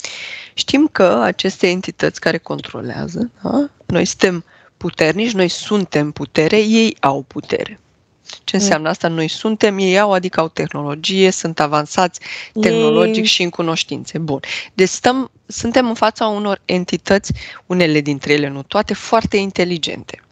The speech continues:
Speaker 1: Observă dacă această mișcare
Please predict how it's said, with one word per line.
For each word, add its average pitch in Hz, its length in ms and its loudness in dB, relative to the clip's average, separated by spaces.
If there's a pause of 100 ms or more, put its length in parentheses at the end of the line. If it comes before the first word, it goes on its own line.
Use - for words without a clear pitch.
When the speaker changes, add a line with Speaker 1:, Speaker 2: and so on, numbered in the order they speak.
(1400)
Speaker 1:
Observă 269 580 2
dacă 190 520 -2 (500)
această 233 480 0
mișcare 190 840 -2